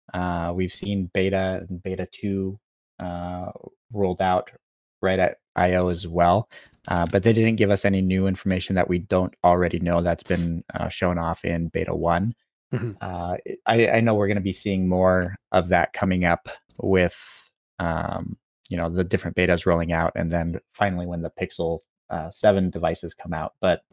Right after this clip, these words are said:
Speaker 1: last year at Google I O, we got a much deeper dive. I think mainly because they were completely changing the user interface.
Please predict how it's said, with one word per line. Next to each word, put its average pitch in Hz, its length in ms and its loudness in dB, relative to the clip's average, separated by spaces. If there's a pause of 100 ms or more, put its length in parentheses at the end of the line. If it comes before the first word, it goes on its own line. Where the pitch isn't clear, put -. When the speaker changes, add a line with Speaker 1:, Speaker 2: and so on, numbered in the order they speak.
(180)
Speaker 1:
last 104 500 0
year 90 180 4
at 85 120 0
Google 85 240 0
I 82 140 2
O, 80 100 0
we 82 80 -2
got 87 160 4
a 82 60 0
much 87 420 0
deeper 90 280 0
dive. 78 460 0 (800)
I 101 320 4
think 98 200 -2
mainly 95 380 4
because 87 380 0
they 87 100 2
were 80 80 0
completely 87 500 -2
changing 87 400 0
the 82 100 0
user 85 260 -2
interface. 95 520 2